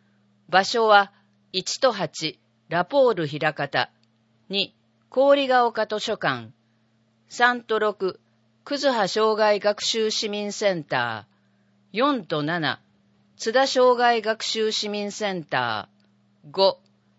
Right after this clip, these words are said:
佐田障害学習市民センター。対象は、おおむね六十歳以上。無料。申し込み。十月二日から、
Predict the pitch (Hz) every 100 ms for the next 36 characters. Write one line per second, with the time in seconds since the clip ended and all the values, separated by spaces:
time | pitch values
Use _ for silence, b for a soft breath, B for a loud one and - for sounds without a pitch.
0 | _ - 262 214 185 214 220 220 220 214
1 | 208 214 - 233 220 214 202 208 208 196
2 | 214 190 165 151 131 117 - _ _ _
3 | _ _ _ _ _ _ 233 247 - 233
4 | 220 214 202 b b - 240 262 254 247
5 | 226 226 285 277 269 - 247 226 214 196
6 | 160 131 110 - _ _ _ _ _ -
7 | 202 208 214 208 190 - _ _ _ _
8 | _ 170 226 226 - - 196 190 160 _
9 | _ _ _ _ _ 170 190 277 277 269
10 | 262 240 233 - 233 226 208 202 196